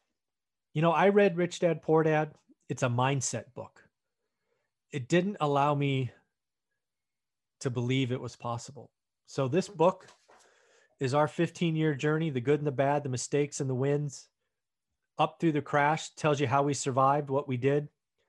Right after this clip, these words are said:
talks about how we took advantage of two thousand and ten like very few,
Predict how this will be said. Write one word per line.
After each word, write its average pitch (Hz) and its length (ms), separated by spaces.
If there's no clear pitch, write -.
talks 143 260
about 139 180
how 135 120
we 135 120
took 131 200
advantage 135 420
of 123 100
two 147 160
thousand 135 380
and 127 140
ten 143 260
like 123 220
very 131 260
few, 139 320